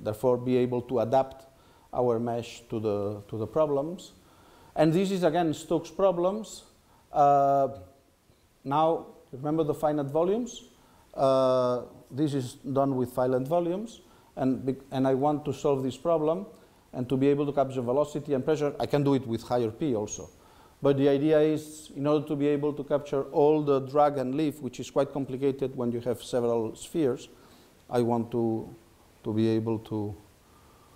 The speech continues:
to use, uh, low order methods, adapt if I want, and so on. Okay? Other types of problems that we are interested in, and let's link this to the model order reduction issues.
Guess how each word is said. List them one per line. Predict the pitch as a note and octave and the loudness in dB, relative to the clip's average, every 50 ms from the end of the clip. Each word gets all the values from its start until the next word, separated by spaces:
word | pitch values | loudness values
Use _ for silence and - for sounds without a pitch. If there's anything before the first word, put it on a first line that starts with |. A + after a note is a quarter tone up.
| - - _ _ _ _ - - | -20 -20 _ _ _ _ -4 0
to | - B2+ | 2 4
use, | B2 B2 A#2+ A2+ - - - - - - - - - - _ _ _ _ - - - | 4 4 2 2 0 -4 -8 -8 -10 -14 -20 -20 -20 -20 _ _ _ _ -14 -6 -4
uh, | A2+ A2 G#2+ G#2 G#2 G2+ G2 A2 G#2 G#2 | -2 0 0 0 -2 -2 -4 -6 -6 -6
low | G#2 G#2 B2 B2 | -2 0 0 2
order | B2+ B2+ B2 B2 B2 A#2 A#2+ | 2 0 0 0 0 0 0
methods, | A#2+ A#2+ A2+ A2+ - A#2 A2+ A2 - - - - - - - | 0 -2 -4 -4 -4 -2 -2 -2 -4 -6 -10 -10 -12 -10 -4
adapt | - A#2+ A#2 B2 C3 C3 C3 - - | -2 0 2 4 2 2 0 -2 -8
if | C3+ B2 | -8 -6
I | C3 C3 | -4 -4
want, | A#2+ A#2+ A#2+ A#2+ A#2+ A#2 - A#2+ | -2 -2 -4 -4 -4 -6 -8 -12
and | A2 G#2 - | -12 -12 -10
so | - F#2 | -10 -10
on. | E2 F2 - - - _ _ - - | -10 -12 -14 -16 -20 _ _ -20 -18
Okay? | - - - - F#3 - - - - - - - - - - - - - - - _ _ _ - - | -14 -12 -10 -10 -10 -12 -16 -20 -20 -20 -20 -20 -20 -20 -20 -20 -20 -20 -20 -20 _ _ _ -2 2
Other | D#3 D#3 F#3 F3+ | 2 4 4 4
types | F#3 F#3+ F3+ F#3 - | 2 2 0 0 -2
of | F3 F3 - | -4 -2 0
problems | F3+ E3+ E3 D#3+ D#3 D#3 C3 | 0 0 0 0 -2 -2 0
that | D#3+ D3 C#3+ | -2 -2 -2
we | C#3 C#3+ C#3+ C#3+ C#3 | -2 -2 0 0 2
are | C#3 C3+ C3+ C3+ | 2 2 2 0
interested | C3+ C3+ B2+ - C3 C3+ E3 E3+ E3 - F3 D3+ - | 0 -2 -2 0 0 2 2 0 -2 -4 -6 -6 -4
in, | D#3+ D#3 D#3+ E3+ F#3 G3 F#3+ F3 - - - - - - - | -4 -4 -2 -2 -4 -6 -8 -12 -14 -16 -20 -20 -20 -16 -10
and | A#2 A2 A2+ G#2+ G2+ G2+ A2 A#2 - - - | -6 -6 -4 -4 -6 -6 -10 -12 -12 -8 -4
let's | A2+ A#2 A2 - - - - - - - - - - - - _ _ _ _ _ _ _ _ - - - - | -4 -4 -2 0 0 0 -2 -2 -6 -10 -20 -20 -20 -20 -20 _ _ _ _ _ _ _ _ -20 -20 -12 -4
link | - B2+ C#3+ D3 D3 C3 A#2 | 2 4 4 4 4 2 0
this | B2 C3+ B2+ - | -2 -2 -4 -4
to | - - A#2 | -6 -6 -2
the | A#2 A#2 | 0 0
model | B2 C3 B2+ B2 A#2+ | 2 2 2 2 0
order | B2 A#2+ A#2 A#2+ A#2+ | 0 0 -2 -4 -6
reduction | G#2+ A2+ A#2 A2 A#2+ A#2 A2+ - - A#2 B2 | -6 -6 -4 -4 -4 -6 -6 -8 -8 -6 -6
issues. | D#3 E3+ - - C#3+ C#3+ E3 G3+ - - | -6 -6 -4 -4 -2 -2 -2 -4 -8 -14